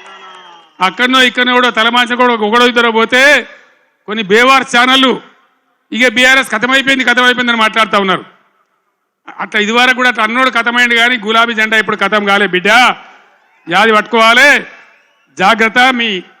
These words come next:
దొంగ ప్రచారాలకు ఇప్పుడు ఇక్కడ భయపడేవాడు లేడు. మన కొద్ది రోజులలోనే ఎంత వైభవంగా బీఆర్ఎస్ వచ్చి మళ్ళీ ఎట్లా తెలంగాణను తీర్చిదిద్దుతుందో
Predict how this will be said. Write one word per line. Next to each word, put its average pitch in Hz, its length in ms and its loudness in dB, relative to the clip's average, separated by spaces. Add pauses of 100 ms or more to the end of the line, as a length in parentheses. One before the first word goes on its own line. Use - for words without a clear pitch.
(180)
దొంగ 214 200 -2
ప్రచారాలకు 226 500 0
ఇప్పుడు 220 160 0
ఇక్కడ 214 160 0
భయపడేవాడు 214 540 0
లేడు. 233 440 2 (840)
మన 196 220 -4
కొద్ది 208 300 -2
రోజులలోనే 247 680 2 (520)
ఎంత 190 200 -6
వైభవంగా 247 540 0
బీఆర్ఎస్ 233 380 0
వచ్చి 226 420 -2 (520)
మళ్ళీ 226 260 -2
ఎట్లా 233 200 -2
తెలంగాణను 240 480 -2
తీర్చిదిద్దుతుందో 220 960 -2